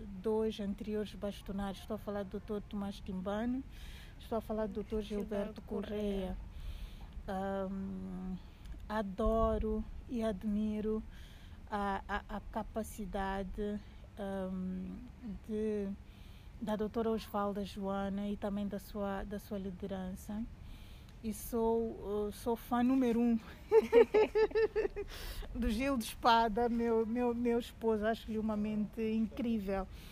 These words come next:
Speaker 1: E acho que foi por isso mesmo que eu me apaixonei por ele. É, é bastante, é bastante, mas bastante inteligente também. Den-, dentre várias outras.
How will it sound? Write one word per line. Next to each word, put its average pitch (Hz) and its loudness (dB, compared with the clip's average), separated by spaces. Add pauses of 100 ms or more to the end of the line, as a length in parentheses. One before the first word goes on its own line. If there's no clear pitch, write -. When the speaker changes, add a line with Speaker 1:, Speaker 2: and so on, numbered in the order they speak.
(280)
Speaker 1:
E 208 -2
acho 214 2
que 220 -4
foi 220 0
por 208 -6
isso 214 -2
mesmo 202 -2
que 202 -4
eu 202 0
me 202 0
apaixonei 202 -2
por 190 -6
ele. 196 -2
É, 196 -2
é 208 -6
bastante, 196 -4 (760)
é 220 2
bastante, 202 -2
mas 214 -2
bastante 202 -4
inteligente 190 -4
também. 185 0 (600)
Den-, 349 4
dentre 339 2
várias 311 4
outras. 247 0